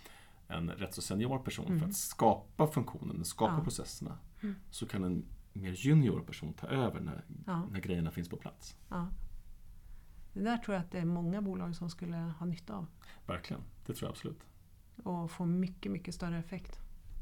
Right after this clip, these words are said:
Speaker 2: Mm. Intressant. Du, vi pratade förut också om facilitering.
Speaker 1: Mm.
Speaker 2: Att, eh,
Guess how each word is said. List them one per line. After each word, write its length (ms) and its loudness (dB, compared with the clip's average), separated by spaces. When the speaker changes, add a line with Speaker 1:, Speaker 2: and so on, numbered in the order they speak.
Speaker 2:
Mm. 280 2
Intressant. 560 6
Du, 300 4
vi 280 2
pratade 300 4
förut 300 2
också 200 0
om 180 2
facilitering. 840 0
Speaker 1:
Mm. 320 0
Speaker 2:
Att, 300 -2
eh, 260 4